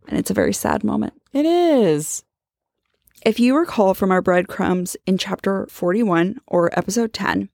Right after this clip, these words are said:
Speaker 1: we called out Feyre for thinking, quote, "It'd be stupid to venture into the Quarter or Rainbow of Velaris anyway, when it might very well be ruined in any upcoming conflict.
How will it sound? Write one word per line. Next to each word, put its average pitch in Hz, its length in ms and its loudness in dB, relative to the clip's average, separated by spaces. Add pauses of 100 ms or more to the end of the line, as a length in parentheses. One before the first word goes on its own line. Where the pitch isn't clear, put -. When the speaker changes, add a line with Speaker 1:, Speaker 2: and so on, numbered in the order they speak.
(220)
Speaker 1:
we 233 180 2
called 269 260 0
out 294 160 0
Feyre 185 320 2
for 185 140 -2
thinking, 185 380 0
quote, - 360 -2 (240)
"It'd 294 180 -2
be 330 140 2
stupid 302 520 0
to 220 80 0
venture 175 340 0
into 175 240 -2
the 180 80 -2
Quarter 180 520 0 (120)
or 175 140 2
Rainbow 170 360 2
of 160 120 -2
Velaris 190 560 0 (180)
anyway, 214 540 0 (280)
when 254 160 4
it 285 140 2
might 277 380 2
very 240 260 0
well 208 220 2
be 214 140 -2
ruined 208 420 2
in 208 180 0
any 269 340 2
upcoming 220 440 0
conflict. - 640 -4